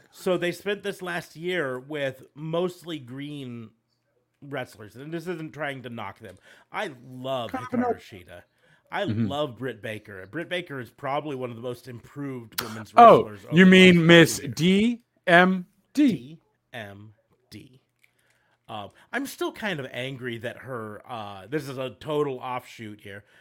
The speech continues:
Speaker 1: that Britt
Speaker 2: <laughs>
Speaker 1: Baker's ring entrance theme does not just start with D M D.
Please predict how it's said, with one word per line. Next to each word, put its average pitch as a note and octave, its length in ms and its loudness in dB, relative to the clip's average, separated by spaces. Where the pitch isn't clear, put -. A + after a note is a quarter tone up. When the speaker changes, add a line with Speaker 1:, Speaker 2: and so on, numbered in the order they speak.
Speaker 1:
that C3+ 180 -10
Britt G3+ 240 -2
Speaker 2:
<laughs> - 0 -
Speaker 1:
Baker's D3 600 -8
ring D#3 320 -4
entrance C3+ 680 -14
theme C3 320 -10
does G#2+ 300 -12
not C3 420 -10
just B2 420 -16
start B2 540 -8
with G2 320 -18
D C#3 560 -14
M G#2+ 580 -12
D. - 480 -20